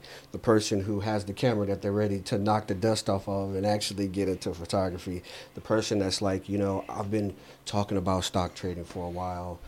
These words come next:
and I wanna start teaching people," well, first learning themselves and then teaching people. What advice would you give them?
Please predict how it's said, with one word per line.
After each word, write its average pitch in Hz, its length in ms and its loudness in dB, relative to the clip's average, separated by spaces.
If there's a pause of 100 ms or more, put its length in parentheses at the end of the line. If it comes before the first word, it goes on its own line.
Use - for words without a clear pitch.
(240)
and 92 140 -2
I 95 40 0
wanna 90 260 -2
start 90 460 -4
teaching 95 300 -6
people," 95 240 -6
well, 92 140 -4
first 107 280 2
learning 101 380 2
themselves 90 560 -4
and 90 220 -8
then 87 160 -8
teaching 87 300 -12
people. - 260 -12
What 107 120 -2
advice 95 380 -4
would 92 140 -10
you 82 80 -10
give 78 200 -14
them? 71 160 -12